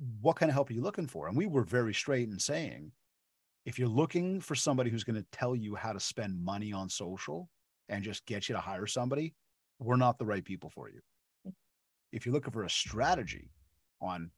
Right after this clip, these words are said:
how you're gonna come up with content, what kind of frequency, and how you're gonna go out there and the things you need to be doing on a daily basis,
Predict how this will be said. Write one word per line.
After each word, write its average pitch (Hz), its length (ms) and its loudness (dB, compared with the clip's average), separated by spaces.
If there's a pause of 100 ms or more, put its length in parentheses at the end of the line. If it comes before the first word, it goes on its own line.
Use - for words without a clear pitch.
(140)
how 92 100 -6
you're 90 80 -4
gonna 107 120 -2
come 117 120 0
up 147 40 0
with 131 80 -4
content, 120 720 0
what 80 100 -6
kind 113 120 -6
of 127 60 -6
frequency, 120 680 -2
and 98 100 -4
how 78 60 -6
you're 85 60 -6
gonna 127 140 0
go 135 160 4
out 113 120 0
there 113 140 -2
and 107 140 -2
the 90 60 -6
things 98 240 -6
you 110 60 -2
need 120 120 0
to - 60 -10
be 131 80 -2
doing 135 200 2
on 135 80 0
a - 20 0
daily 131 280 0
basis, 107 540 -2